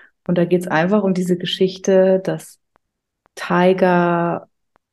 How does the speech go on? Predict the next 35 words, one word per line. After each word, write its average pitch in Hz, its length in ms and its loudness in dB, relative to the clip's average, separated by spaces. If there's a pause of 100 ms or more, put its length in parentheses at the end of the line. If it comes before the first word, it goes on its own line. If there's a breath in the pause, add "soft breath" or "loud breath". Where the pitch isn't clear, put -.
(440)
in 175 160 -2
den, 165 440 -4
in 165 200 -2
den 160 180 -2
Gedanken 185 760 -2
lebt, 156 420 -4 (100)
dass 160 320 -2
er 156 280 -2
von 160 280 -6
seinen 156 360 -6
Freunden 196 540 0
nicht 175 220 -4
gesehen 190 440 4
wird, 190 340 0
dass 165 160 -6
die 160 120 -6
nichts 175 240 -4
mehr 160 120 -4
mit 156 180 -6
ihm 160 100 -6
machen 180 420 -2
wollen, 170 480 0 (280 loud breath)
dass - 160 -8
seine 160 260 0
Eltern 202 260 2
ihn 170 180 -2
auch 208 260 2
nicht 196 240 0
lieben, 190 280 0
weil 170 140 -4
die 165 100 -4
haben 165 120 -4
heute 160 180 -6
Morgen 160 240 -4
gestritten. 190 680 0